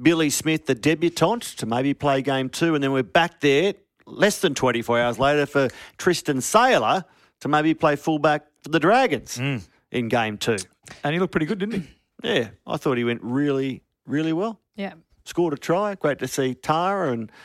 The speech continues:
Speaker 1: uh, Dell and his sister Matisse there, and, uh, great to see Billy Smith's family there as
Speaker 3: Yeah.
Speaker 1: well. And, and I think it's great to see those shots to just signal and remind us how significant it is to play one N R L game,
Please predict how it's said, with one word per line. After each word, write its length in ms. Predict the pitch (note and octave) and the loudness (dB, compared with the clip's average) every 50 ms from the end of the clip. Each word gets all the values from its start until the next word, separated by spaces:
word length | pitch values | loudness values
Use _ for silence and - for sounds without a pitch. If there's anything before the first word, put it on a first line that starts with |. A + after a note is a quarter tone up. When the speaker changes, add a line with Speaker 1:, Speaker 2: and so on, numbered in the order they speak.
| - - - - _ _ - | -20 -20 -20 -20 _ _ -4
Speaker 1:
uh, 260 | - A#2 A2+ A2 A2 - _ _ _ _ _ _ - | -4 -2 -2 -2 -4 -8 _ _ _ _ _ _ -2
Dell 380 | - D#3 D#3 E3+ G#3 A3+ A3 F3+ | 0 2 4 4 4 2 2 2
and 100 | C#3 C3 | 0 -2
his 120 | C3 B2 | -2 -4
sister 300 | - - E3 C#3+ - C#3 | -2 -4 -4 -4 -4 -4
Matisse 420 | C3 B2+ A#2 - - D#3+ F3+ - - | -4 -4 -2 0 0 0 0 -2 -4
there, 340 | - D#3+ F3+ G3 G3+ F3+ | -4 -2 -2 -2 -2 -2
and, 240 | D3 C3+ C3 B2 - - | -4 -4 -6 -8 -8 -6
uh, 80 | G2 A#2+ | -6 -4
great 260 | - D3+ D3 C#3 G#2+ | 0 0 0 0 -2
to 80 | C#3 | -4
see 260 | C3+ - - D3 C#3+ C#3 | -4 -2 0 0 0 0
Billy 260 | A#2 D3+ D3 D3 D3+ | 0 -2 -2 0 -2
Smith's 320 | C#3+ - - E3+ G#3 G3 - | -4 -4 -4 -6 -6 -6 -6
family 340 | - D#3+ B2+ A#2 A#2 A2+ | -4 -4 -4 -2 -2 -2
there 140 | A2 A2+ A2+ | -2 -2 -2
as 80 | A2+ G2+ | -2 -2
Speaker 3:
Yeah. 60 | F#3 | -2
Speaker 1:
well. 120 | D3+ D3+ C#3 | -2 0 0
And, 100 | C3+ C3+ | -2 -2
and 280 | - D3+ E3 E3 C#3+ - - - - - - - - _ _ - - | -2 -4 -4 -4 -8 -10 -14 -18 -20 -20 -20 -20 -20 _ _ -6 -4
I 80 | C3+ | -2
think 100 | F#3 A#3+ | -2 -2
it's 80 | C#4 - | -2 -2
great 260 | - - D#3 D3+ - | 0 0 2 2 0
to 40 | - | -2
see 200 | C3 - D3+ C#3+ | -2 -2 0 0
those 200 | B2 A#2+ A#2 A2+ | 2 0 0 0
shots 380 | - - - C#3+ C#3 - - - | -2 0 0 0 0 0 -2 -4
to 260 | - C3 A#2 A2+ - _ _ - | -2 -2 -2 -2 -4 _ _ -6
just 180 | - C#3+ C3+ | -6 -4 -4
signal 540 | - - - - - D3+ B2+ C3 D3 C#3 B2+ | -4 -6 -6 -4 -4 -4 -2 -2 -2 0 0
and 80 | A#2+ A#2 | 0 -2
remind 400 | A#2 A#2 A#2+ B2 B2+ B2+ B2 A#2 | -2 0 0 0 0 0 0 -2
us 100 | A2 - | -4 -4
how 160 | - C3 B2 | -4 -4 -4
significant 560 | B2+ - - G#2+ G#2 A#2 C#3 - - A#2 G#2+ | -4 -6 -6 -6 -4 -4 -4 -4 -6 -8 -6
it 100 | G#2 G#2+ | -4 -4
is 160 | B2 C3+ A2+ - | -4 -4 -4 -4
to 100 | - - | -8 -10
play 240 | - - A2+ G#2+ G#2 | -6 -4 -4 -4 -2
one 260 | F#2+ A#2 A#2+ A#2+ A#2+ | -2 -2 -2 -2 -2
N 140 | A2+ G#2+ G#2+ | -4 -4 -4
R 180 | G#2 G#2 G#2+ | -6 -6 -6
L 100 | A2+ A2+ G#2 | -6 -6 -6
game, 280 | A2+ G#2+ G#2 F#2+ G#2+ | -6 -6 -6 -8 -12